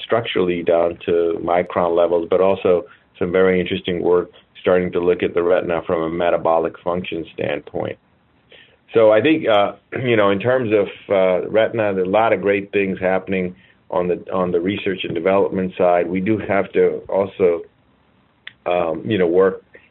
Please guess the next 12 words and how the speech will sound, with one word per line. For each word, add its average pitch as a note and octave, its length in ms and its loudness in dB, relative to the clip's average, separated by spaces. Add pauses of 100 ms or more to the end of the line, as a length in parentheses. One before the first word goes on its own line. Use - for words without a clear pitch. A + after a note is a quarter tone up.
(140)
in F2+ 300 -2
the F2+ 180 -4
advocacy G#2 720 -2
area F#2 440 4
to F2 140 -6
make E2+ 200 -2 (100)
sure F2+ 300 2
that E2+ 320 0 (460)
reimbursements F2+ 920 0
and D#2 160 -2
other F2+ 180 2
things F2 400 -2